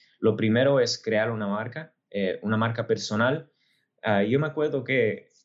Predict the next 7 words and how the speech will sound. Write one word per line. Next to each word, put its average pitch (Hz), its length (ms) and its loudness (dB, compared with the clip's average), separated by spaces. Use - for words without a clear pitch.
cuando 127 260 2
nosotros 147 440 -2
con-, 143 220 -4
nos 120 160 -2
conectamos 131 840 -2
fue, 131 640 -2
eh, 113 380 4